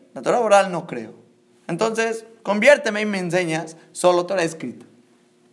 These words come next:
Shammai, cuando escuchó eso, Garbol empezó a gritar, "Estás tú loco, eres un kofé, no tienes idea,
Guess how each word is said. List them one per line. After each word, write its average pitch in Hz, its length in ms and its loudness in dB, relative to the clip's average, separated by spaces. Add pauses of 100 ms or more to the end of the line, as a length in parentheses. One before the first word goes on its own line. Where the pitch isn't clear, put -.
(160)
Shammai, 160 540 0
cuando 175 220 -4
escuchó 165 400 0
eso, 185 560 0 (220)
Garbol 220 960 6
empezó 175 460 -2
a 220 140 6
gritar, 208 800 2
"Estás 170 460 -10
tú 170 160 -2
loco, 202 540 2
eres 165 180 -4
un 170 240 -8
kofé, 196 560 2
no 208 120 -8
tienes 190 280 -10
idea, 214 480 6